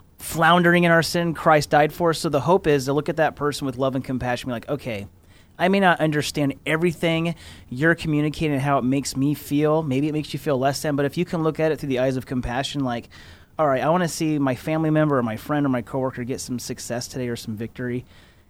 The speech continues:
you know, we can be the change agent in their life. And that's, like, that whole put yourself in their shoes kinda thing. So if we can kinda, you know, rise above it, that takes less pressure on you. Like, "Did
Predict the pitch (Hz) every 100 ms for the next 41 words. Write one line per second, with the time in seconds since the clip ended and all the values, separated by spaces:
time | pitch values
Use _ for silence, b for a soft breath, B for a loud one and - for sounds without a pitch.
0 | b 135 127 120 - 120 156 170 147 139
1 | 123 - 123 123 117 107 110 98 110 107
2 | 101 101 98 - 120 113 - 123 110 -
3 | 104 90 117 110 - 135 104 117 110 -
4 | 104 104 - 107 - 90 95 87 98 -
5 | 110 135 - - 180 170 156 _ - 156
6 | 143 147 180 b b b 131 156 165 160
7 | 147 151 175 202 - B B B 143 170
8 | - - 180 147 156 160 - - 156 -
9 | 139 135 139 143 123 110 120